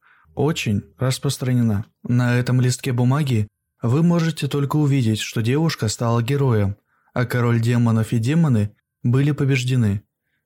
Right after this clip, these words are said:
Только и всего. Эй, ключ к описанию героя полностью отсутствует. Я что-то не припомню, просила ли я тебя писать такую историю.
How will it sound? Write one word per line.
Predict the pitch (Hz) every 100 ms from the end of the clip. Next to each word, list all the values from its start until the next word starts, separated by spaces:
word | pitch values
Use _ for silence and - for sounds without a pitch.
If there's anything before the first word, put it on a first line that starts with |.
| _
Только | 127 135 135 139
и |
всего. | 127 - 143 107 95 _ _ _ _ _ _
Эй, | 247 143 123 110 107 _ _ _ -
ключ | 156 147 139
к | -
описанию | 127 135 - 139 135 143
героя | 135 151 180 151 104 - - _ -
полностью | 165 190 190 - 185
отсутствует. | 175 - 139 - 120 107 101 - _ _ _ -
Я | 139 143
что-то | 165 151 170
не | 165
припомню, | 170 180 160 127 120 110
просила | - 120 123 208 202 143
ли | 123
я | 117
тебя | - 120
писать | 120 - 143 -
такую | 123 107 117 120
историю. | 135 - 143 104 98